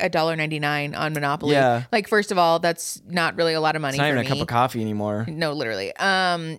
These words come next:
Speaker 1: and also, it comes out of our phone bill. So it's not, like, a charge to my
Speaker 2: Oh,
Speaker 1: debit
Speaker 2: yours comes out of
Speaker 1: card.
Speaker 2: our phone bill?
Speaker 1: I'm pretty sure, yeah.
Speaker 2: That is
Speaker 1: Um,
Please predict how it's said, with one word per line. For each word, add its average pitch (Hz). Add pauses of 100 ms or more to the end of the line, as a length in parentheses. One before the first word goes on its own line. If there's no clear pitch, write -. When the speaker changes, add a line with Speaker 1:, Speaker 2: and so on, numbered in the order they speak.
Speaker 1:
and 208
also, 214
it 180
comes 214
out 247
of 240
our 190
phone 156
bill. 302 (320)
So 240
it's 233
not, 240
like, 269
a 202
charge 190
to 208
my 175
Speaker 2:
Oh, 160
Speaker 1:
debit 175
Speaker 2:
yours 190
comes 220
out 277
of -
Speaker 1:
card. 190
Speaker 2:
our 185
phone 156
bill? 220
Speaker 1:
I'm 240
pretty 403
sure, 330
yeah. 226 (680)
Speaker 2:
That 170 (240)
is 208
Speaker 1:
Um, -